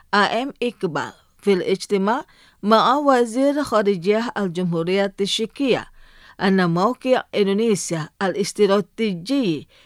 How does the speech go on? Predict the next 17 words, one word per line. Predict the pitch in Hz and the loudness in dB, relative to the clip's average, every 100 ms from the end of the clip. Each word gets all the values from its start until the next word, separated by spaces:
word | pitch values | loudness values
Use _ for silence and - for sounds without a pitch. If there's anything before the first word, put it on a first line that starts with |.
| _ | _
في | - 208 190 | -2 2 2
منطقة | 175 214 247 240 220 220 - | 2 -2 -4 -4 -2 -2 0
آسيان | 190 - 208 160 156 - _ _ | -2 -4 -4 -4 -6 -14 _ _
فتح | - 269 302 - 196 147 - _ _ _ _ 170 | 0 2 2 -2 -4 -4 -8 _ _ _ _ 2
غرفة | 226 285 262 262 | 4 4 0 -2
التجارة | 262 220 185 190 160 147 | -2 -2 0 -2 -2 -4
والاستثمار | 190 180 175 180 170 208 208 208 196 220 - 196 | -4 -2 0 -2 0 2 2 2 0 -2 -2 2
للتعاون | 208 196 185 233 254 170 151 - - _ 180 | 2 4 0 2 0 -2 -4 -14 -20 _ -2
مع | 185 156 | 0 2
الجمهورية | 170 156 160 240 262 233 185 | 0 -2 -2 -2 0 0 0
التشيكية. | 151 160 156 - 165 - 226 220 131 - _ _ _ _ _ _ | -2 -6 -6 -4 -6 -8 -4 -2 -2 -6 _ _ _ _ _ _
وقدم | 190 214 254 214 254 294 311 | 0 4 4 4 -2 -2 0
بيانًا | 240 233 196 165 151 202 240 | 2 2 2 0 -2 -6 -6
حول | - 202 208 202 214 185 | 0 2 4 2 2 -2
ضرورة | 180 165 175 180 202 - | -2 0 0 0 0 -2
العلاقات | 170 170 165 151 190 214 277 | -2 -2 -4 -4 -2 -2 -2
الثنائية | 269 226 208 202 190 190 | -4 -2 0 0 0 -2